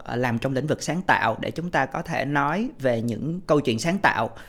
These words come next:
ờ, bàn về những cái, ờ, quan điểm trong ngành sáng tạo tiếp thị truyền thông. Và trong ngày hôm nay thì, ờ, tôi có mời đến một vị khách mời mà anh thì là một người gọi là vlogger mới nổi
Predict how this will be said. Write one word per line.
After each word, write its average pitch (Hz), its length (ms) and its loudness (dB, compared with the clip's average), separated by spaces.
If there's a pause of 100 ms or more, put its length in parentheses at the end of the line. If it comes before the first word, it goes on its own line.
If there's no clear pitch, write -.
(140)
ờ, 120 180 0
bàn 123 300 2
về 117 140 0
những 120 220 -2
cái, 147 340 2
ờ, 139 200 0
quan 143 360 2
điểm 139 280 0
trong 139 240 0
ngành 117 160 0
sáng 156 220 -4
tạo 110 240 -2
tiếp 170 220 -2
thị - 200 -6
truyền 117 140 -2
thông. 135 240 2 (680)
Và - 80 2
trong 175 220 4
ngày 156 120 6
hôm 165 220 2
nay 170 300 8
thì, 135 220 4
ờ, 123 340 4 (100)
tôi 151 220 6
có 165 200 2
mời 147 300 4
đến 156 200 0
một 196 220 -2
vị 113 180 2
khách 190 200 -4
mời 131 460 4
mà 120 380 -2
anh 143 360 0
thì 123 220 0
là 113 260 -2
một 117 240 -4
người 120 340 0
gọi 117 200 0
là 117 360 -2
vlogger 147 520 4
mới 160 180 4
nổi 170 300 2